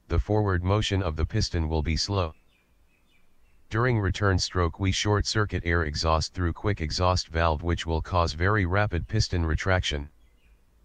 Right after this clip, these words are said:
There are two different symbol for the quick exhaust valve in the literature.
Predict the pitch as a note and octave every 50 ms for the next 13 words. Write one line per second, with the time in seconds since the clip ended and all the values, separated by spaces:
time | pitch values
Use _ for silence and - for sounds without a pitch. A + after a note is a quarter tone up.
0 | _ _ _ _ _ - - - - - - - - - - - - - - -
1 | _ - - - - - - - - - - - - - - - - - _ _
2 | _ _ _ - F#2+ F#2+ F#2 F#2+ F#2 F2+ - - C3+ B2+ G#2+ G#2+ G#2+ - - F#2
3 | E2 - - - G#2+ G2+ F2 E2 D2+ - - E2+ D#2 D#2 D2+ - - G#2 G2 -
4 | D#2+ D2+ C#2 D#2 F2 F2+ F#2 F2+ - - E2 E2 E2 E2 D#2+ C#2+ F2 E2+ E2 D#2+
5 | D#2+ F2+ G2 F2+ E2+ D#2+ D2+ - - G#2 F#2+ D#2+ D2+ -